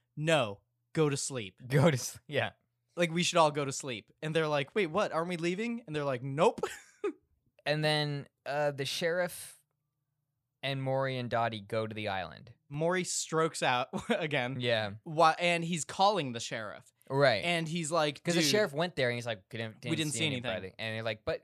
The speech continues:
Speaker 2: yeah, it's like, "There's no living there." And then, and then <laughs> I remember this. "But we,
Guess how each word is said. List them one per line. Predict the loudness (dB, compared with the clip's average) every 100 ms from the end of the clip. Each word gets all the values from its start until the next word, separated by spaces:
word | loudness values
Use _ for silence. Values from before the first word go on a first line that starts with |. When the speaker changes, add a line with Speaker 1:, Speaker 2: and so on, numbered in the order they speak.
| _ _ _
Speaker 2:
yeah, | 0 2 2
it's | 0
like, |
"There's | -2 -2
no | 0
living | 0 -2
there." | -4 -6 _ -4
And | 0
then, | 0 -2
and | -4 -4
then | -4 -4
<laughs> |
I | -4
remember | -4 -6
this. | -8 -12 _ _ _ _ _
"But | 4 4 2 _ -14
we, | -12